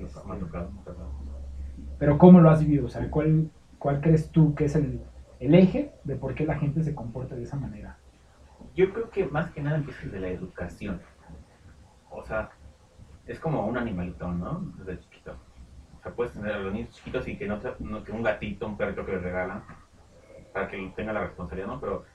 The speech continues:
Speaker 1: y lo cargan, que lo maltratan, y desde ahí, ¿no?
Speaker 2: O que se
Speaker 1: Y es lo
Speaker 2: aburren.
Speaker 1: mismo, ah, exacto. O sea, desde ahí se empieza la, el ser, el cómo tratar a la demás gente. O sea, no porque vayas y como dices, ¿no? De que, "No, es que no puede,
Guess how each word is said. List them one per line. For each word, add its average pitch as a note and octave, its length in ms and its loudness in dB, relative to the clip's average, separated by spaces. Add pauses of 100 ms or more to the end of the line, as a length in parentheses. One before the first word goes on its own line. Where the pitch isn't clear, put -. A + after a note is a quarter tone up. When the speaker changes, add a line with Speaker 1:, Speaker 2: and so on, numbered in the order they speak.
(120)
Speaker 1:
y F3 80 -6
lo D3 180 0
cargan, - 280 -2
que - 100 -10
lo F2 80 -4
maltratan, F2 680 -8
y - 140 -14 (540)
desde F#2+ 240 -4
ahí, G2+ 180 -4
¿no? A#2 280 -8
Speaker 2:
O C3 80 -6
que - 60 -8
se D3 120 4
Speaker 1:
Y D3 40 8
es D3+ 60 10
lo D#3+ 80 12
Speaker 2:
aburren. D3+ 100 10
Speaker 1:
mismo, F#2+ 460 0
ah, G#2+ 100 -8
exacto. - 480 -10 (680)
O G#2 100 -12
sea, G2 200 -6 (160)
desde G#2+ 160 -6
ahí B2+ 120 -2
se D#3+ 80 -4
empieza C3+ 320 -6
la, G2 240 -6 (580)
el F#2 140 -12
ser, F#2 160 -8 (100)
el F2+ 580 -6 (300)
cómo A#2 240 -4
tratar - 240 -8
a G2+ 60 -6
la F#2 80 -12
demás F2 240 -12
gente. - 180 -18 (540)
O - 40 -20
sea, G#2+ 80 -6
no D3+ 160 -4
porque A2 420 -6
vayas G2 500 -6
y F2 120 -10
como F2+ 260 -8
dices, F2+ 340 -8
¿no? F2 140 -10
De - 120 -16 (100)
que, E2+ 160 -12 (320)
"No, C#3 180 -2
es D#3 100 -2
que D3 100 -8
no C#3 140 -2
puede, C3+ 480 -2